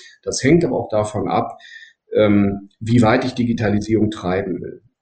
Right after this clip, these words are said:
Wenn ich wirklich versuche, Prozesse zu standardisieren, dann würde ich relativ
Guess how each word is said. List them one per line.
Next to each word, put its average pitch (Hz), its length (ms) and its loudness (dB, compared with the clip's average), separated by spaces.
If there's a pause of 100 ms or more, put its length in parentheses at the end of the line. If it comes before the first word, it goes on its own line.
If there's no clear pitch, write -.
Wenn 104 160 0
ich 107 300 -2
wirklich 165 460 0
versuche, 120 680 -4
Prozesse 131 640 -4
zu - 180 -12
standardisieren, 101 840 -2
dann 87 120 -4
würde 87 160 -4
ich 87 120 -10
relativ 117 580 -2